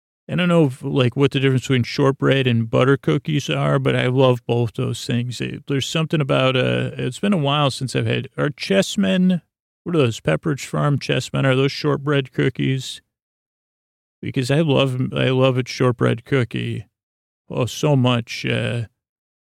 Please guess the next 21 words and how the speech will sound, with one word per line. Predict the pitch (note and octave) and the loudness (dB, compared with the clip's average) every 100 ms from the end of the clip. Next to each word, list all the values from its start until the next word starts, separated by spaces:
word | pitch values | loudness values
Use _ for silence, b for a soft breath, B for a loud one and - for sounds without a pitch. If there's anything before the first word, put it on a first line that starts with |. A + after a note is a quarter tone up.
| _ | _
it, | - C#3+ | -4 -4
what | C3+ E3 | 0 0
about | F#3+ E3 | 2 2
a | |
pecan | C3 F3 - E3 C#3+ | 0 -4 -2 0 2
sandy? | B2 - B2+ B2+ A#2+ A#2 A#2 | 0 -2 0 2 0 -2 -6
Is | B2 A#2 | -6 -2
that, | C3+ C3+ | -2 -2
I | C3+ C3 C3+ | -4 -4 -2
don't | D3 C#3 | 0 -2
think | D3+ B2 | -2 -2
that, | C3+ A#2+ | -2 -2
I | B2 | -2
think | D#3 C3+ | -2 -2
that's | C3+ - | -2 -4
a | A#2 | -4
pecan | C3+ A#2+ A#2+ A2+ | -4 -2 -2 -2
sandy. | - C3+ B2 A2+ A#2 | -2 -2 0 -2 -4
You're | A#2 | -6
probably | - D3 B2 | -2 -2 0
right. | A#2+ B2 A#2+ A2+ - - | -2 -2 -2 -4 -8 -16